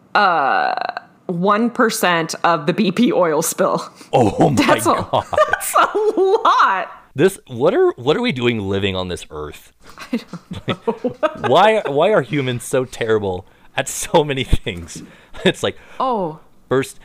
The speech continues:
Speaker 2: first it was the molasses, and that wasn't enough for you. You had to spill all this oil into the ocean. Good grief.
Speaker 1: I mean, the Exxon Valdez was, uh, eleven million gallons, so
Speaker 2: Dang.
Speaker 1: not, not much more than,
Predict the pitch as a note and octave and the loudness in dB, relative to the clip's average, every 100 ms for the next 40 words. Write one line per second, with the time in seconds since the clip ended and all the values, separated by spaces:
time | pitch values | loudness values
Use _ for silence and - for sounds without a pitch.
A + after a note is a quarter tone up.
0 | - C3 - A#2 G#2 F2+ E2 G2 D#3 F3+ | -4 -4 -2 -6 -4 -4 -2 0 0 0
1 | F#3+ F3 - F#2 A#2+ C3+ - F#2 F#2 B2+ | -2 -2 -4 -4 -2 -2 -2 -6 -4 -4
2 | - E3 D#3 D3+ D3 C#3+ C#3 G#2 - - | -4 -6 -2 -2 -2 -2 -4 -4 -8 0
3 | A2+ G2+ F#2+ F2+ - A2+ C3+ F3+ F3 F3 | 0 2 -2 -6 -6 2 2 2 0 -2
4 | F3 F3 F3 - E3+ E3+ E3 - - _ | 0 2 2 -2 -6 -6 -8 -14 -20 _
5 | - E2 F#2 G2+ B2 G#2 - A#3+ A#3+ G#3+ | -12 -10 -12 -8 -6 -4 -4 -2 -2 -4
6 | G3+ - _ _ _ F#3 B3 - G#3 - | -8 -12 _ _ _ -6 -2 -2 -2 -2
7 | D#4+ A3 F#3+ F3+ E3+ A3 G3 D3 - F#3 | -2 2 0 0 -2 -4 -4 -6 -10 -4
8 | F#3 E3+ E3 - F3+ D#3+ D3+ C3+ - F#3 | -2 0 -2 -2 -2 0 -2 -4 -2 -2
9 | D#3 E3 G3+ F#3 D3+ D#3 D#3 D3+ D3 C#3+ | 0 0 0 0 -2 -4 -4 -4 -2 -2
10 | C3+ C#3+ D#3 F#3+ - G#3 D#3+ C3+ G#2+ - | -2 -6 -8 -10 -2 0 2 0 -2 -6
11 | - - C3+ B2 A2 G#2+ G2 F2+ A#3 B3 | -14 -16 -12 -8 -6 -4 0 2 4 2
12 | E4 A4+ - - _ - A3+ D4 E4+ D4 | 2 -2 -6 -16 _ -2 2 2 2 0
13 | D4+ - G#3+ A3 F3+ D#3 D3+ - E3+ E3+ | -2 0 0 2 2 0 -2 -6 -2 -2
14 | E3 E3 E3 E3+ | -2 -4 -6 -8